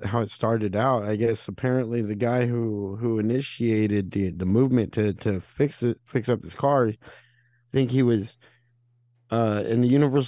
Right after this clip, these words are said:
Studios back lots, and he saw the car, and he just, he just noticed, he's all, "This is a classic, like, movie icon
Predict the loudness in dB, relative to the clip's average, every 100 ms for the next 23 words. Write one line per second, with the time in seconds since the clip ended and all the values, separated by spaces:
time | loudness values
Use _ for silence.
0 | -4 -2 2 4 4 2 2 2 0 0
1 | 0 0 0 0 0 0 -2 -2 -4 -2
2 | 0 0 0 0 0 -4 -6 -8 -6 -4
3 | -4 -2 0 2 2 0 -2 0 0 0
4 | 0 -4 -2 0 0 0 0 0 -2 -4
5 | 0 0 -2 -6 0 4 4 4 2 0
6 | -2 -2 -2 -4 -2 -2